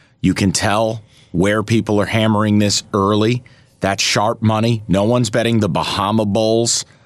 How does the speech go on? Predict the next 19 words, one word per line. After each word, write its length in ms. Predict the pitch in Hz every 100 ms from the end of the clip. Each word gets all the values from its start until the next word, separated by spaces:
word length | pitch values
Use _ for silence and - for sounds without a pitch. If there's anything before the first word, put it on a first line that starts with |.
| _ _ -
um, 540 | 95 92 90 85 80 - _ _ _ _ _ _ -
you 140 | 123
know, 140 | 113
who 200 | 92 117
are 100 | 110
just 240 | 101 107 -
drunk 340 | 104 107 107
guy 300 | 107 101 101
at 100 | 95
Sportsbook. 760 | - - 107 110 - 123 120 - - - _ _ -
Sharp 540 | - - 131 131 -
people 380 | 127 127 120 107
got 300 | 107 107 107
that 180 | 101 95
forecast 640 | 110 101 95 98 90 -
and 120 | 98
placed 340 | - 95 82 -
those 200 | 78 -
bets. 380 | 78 - -